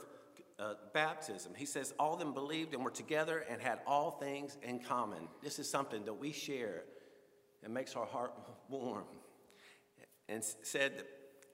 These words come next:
goes on down, it says, "And they sold possessions and goods and parted to all men as every man had need. And they continuing daily with one accord in the temple and breaking bread from house to house." You know, we,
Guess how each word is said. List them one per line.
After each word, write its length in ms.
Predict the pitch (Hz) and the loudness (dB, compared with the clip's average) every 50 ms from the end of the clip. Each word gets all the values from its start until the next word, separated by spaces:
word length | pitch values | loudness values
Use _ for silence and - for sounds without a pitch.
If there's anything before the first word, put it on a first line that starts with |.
| - - | -6 -2
goes 140 | 131 127 117 | -2 0 2
on 140 | 127 123 120 | 0 2 4
down, 180 | 143 143 135 131 | 6 6 6 6
it 60 | 127 | 4
says, 220 | - 135 131 127 | 2 0 0 0
"And 120 | 135 127 135 | 0 0 0
they 60 | 135 | 0
sold 320 | 131 - - 143 151 147 | 0 0 0 0 0 -2
possessions 560 | - 117 - 139 143 151 143 - 139 127 110 | -2 0 4 4 6 6 4 2 0 -2 -2
and 100 | 104 92 | -2 0
goods 320 | - 143 143 143 156 147 123 | 2 2 4 4 2 2 -2
and 100 | 101 90 | -4 -2
parted 300 | - - 139 151 147 123 | 2 4 4 4 4 2
to 80 | 135 120 | -2 2
all 240 | 120 143 139 143 139 | 4 4 4 4 4
men 300 | 135 139 143 143 143 139 | 2 2 2 2 2 2
as 220 | 113 101 - - | 0 0 -2 -2
every 220 | - 135 139 139 135 | 0 0 0 0 0
man 240 | 135 139 143 135 123 | 0 0 0 0 0
had 240 | 131 131 139 139 | 0 0 0 0
need. 300 | 139 143 139 127 110 104 - - - 90 | 0 0 -2 -2 -4 -6 -8 -12 -10 -8
And 120 | 98 104 | -4 -2
they 120 | 127 139 147 | 0 0 0
continuing 640 | 143 - 117 - - - 147 143 143 143 143 131 123 | -2 -4 -6 -4 -2 -2 0 0 0 0 -2 -2 0
daily 340 | 139 151 165 156 135 117 | 0 0 2 2 0 -2
with 240 | 110 107 107 104 110 | -2 -2 -2 -4 -2
one 140 | 131 147 160 | -2 -2 -2
accord 360 | 160 156 - 151 156 156 143 | -2 -4 -4 -2 -2 0 -2
in 60 | 131 | -2
the 80 | 139 131 | -4 -6
temple 420 | - - 165 156 147 - 123 113 113 | -4 -2 -2 -2 -2 -4 -4 -4 -4
and 100 | 110 107 | -2 0
breaking 380 | 139 143 147 147 151 147 143 | 2 2 2 2 0 -4 -4
bread 400 | - - 156 147 139 131 110 - - - - - - - - - - - - - - - _ _ _ - | -2 0 2 2 2 2 0 -2 -4 -10 -14 -16 -18 -18 -20 -20 -20 -20 -20 -20 -20 -20 _ _ _ -6
from 140 | - 120 107 | -4 -2 0
house 320 | 98 - 135 139 143 135 - | 2 4 4 4 4 4 2
to 80 | 135 117 | 0 2
house." 520 | 117 147 123 123 98 92 - - - - - - | 4 4 4 4 2 0 -2 -4 -6 -8 -6 -4
You 80 | 135 | -2
know, 120 | 131 127 120 | 0 0 0
we, 180 | - 135 123 | 0 -2 -4